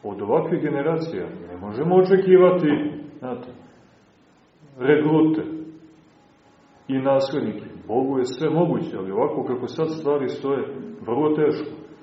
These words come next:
To je ona teška duhovna pozadina ovog vremena. I to je, to je, braćo i sestre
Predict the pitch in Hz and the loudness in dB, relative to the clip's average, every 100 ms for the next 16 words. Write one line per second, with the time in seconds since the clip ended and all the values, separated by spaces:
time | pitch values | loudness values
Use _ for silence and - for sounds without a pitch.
0 | - - - 135 190 180 147 143 - 123 | -20 -20 -4 4 6 8 6 4 2 -2
1 | - - 143 165 156 - 120 104 117 156 | -4 0 2 2 0 -2 -4 -4 -4 -2
2 | 151 147 127 123 123 139 139 127 120 117 | 0 2 2 0 0 2 2 0 -2 -2
3 | 113 107 - 120 120 120 113 110 120 104 | -6 -8 -6 0 2 2 0 0 0 -2
4 | 92 - - - - _ _ _ _ _ | -8 -14 -20 -20 -20 _ _ _ _ _
5 | _ _ _ _ _ _ _ _ - - | _ _ _ _ _ _ _ _ -20 -20
6 | - - 143 180 147 - - - 151 151 | -20 -2 4 6 6 2 -4 -8 -4 -2
7 | 151 160 139 - 139 127 - | -2 -2 -4 -6 -6 -6 -10